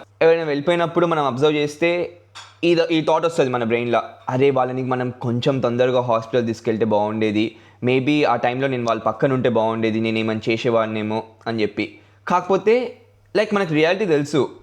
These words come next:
జరిగేది జరుగుతది, మనం దాన్ని ఎంతైనా మార్చలేమని చెప్పి. And ఆ, అట్లా మనం ఆలోచించడం వల్ల ఏమైంది,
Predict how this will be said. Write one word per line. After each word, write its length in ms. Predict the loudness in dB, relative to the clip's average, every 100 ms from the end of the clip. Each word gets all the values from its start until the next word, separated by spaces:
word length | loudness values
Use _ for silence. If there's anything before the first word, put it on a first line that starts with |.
| 0
జరిగేది 400 | 2 2 0 2
జరుగుతది, 520 | 0 0 0 0 0
మనం 300 | 0 -2 0
దాన్ని 180 | -2 -2
ఎంతైనా 500 | -4 -2 0 0 0
మార్చలేమని 720 | 0 0 -2 -2 0 -2 -4
చెప్పి. 400 | -4 -6 -6 -10 _ -20 -20 -20 -20 -20 _ -2
And 320 | 0 0 0 -4 -6 -20 _ _ _ 2
ఆ, 320 | 4 2 2
అట్లా 340 | -2 0 0
మనం 240 | 0 0 2
ఆలోచించడం 460 | 0 0 -4 0
వల్ల 160 | 2 2
ఏమైంది, 560 | 0 -2 0 0 0